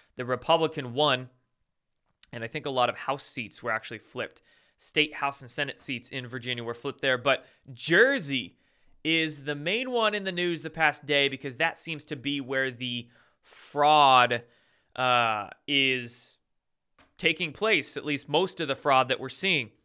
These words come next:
The fraud that's at least making a difference in an election. There was likely some fraud there in Virginia. There's probably fraud in every election, but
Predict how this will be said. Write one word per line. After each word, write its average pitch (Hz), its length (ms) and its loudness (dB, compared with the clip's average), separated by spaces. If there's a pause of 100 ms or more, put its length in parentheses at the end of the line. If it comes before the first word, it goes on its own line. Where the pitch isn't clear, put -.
(200)
The 139 100 -6
fraud 214 400 6
that's 190 220 -2
at - 80 -10
least 170 220 -4
making 160 300 -2
a 143 60 0
difference 143 420 0
in 139 160 -6
an 127 100 -4
election. 117 560 -6 (300)
There 208 100 -2
was 240 120 0
likely 220 320 6
some 147 200 -4
fraud 139 340 6
there 127 200 4
in 120 80 -8
Virginia. 120 400 -6
There's 160 140 -6
probably 123 280 0
fraud 139 300 2
in 160 60 -4
every 165 180 0
election, 117 340 -4
but 123 240 0